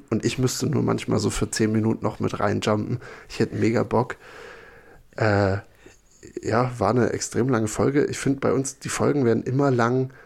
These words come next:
wenn's um M V P-Talk und sowas ging. Ich hab heute ja auch,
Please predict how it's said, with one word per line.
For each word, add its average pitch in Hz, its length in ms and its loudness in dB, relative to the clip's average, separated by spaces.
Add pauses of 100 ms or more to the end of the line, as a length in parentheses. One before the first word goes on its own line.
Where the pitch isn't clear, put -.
(200)
wenn's 117 300 2
um 110 160 -2
M 110 120 2
V 104 100 2
P-Talk 113 480 -2
und 104 120 -2
sowas 101 320 -4
ging. 101 300 0
Ich - 200 -6
hab 120 220 0
heute 123 180 2
ja 120 80 6
auch, 131 160 2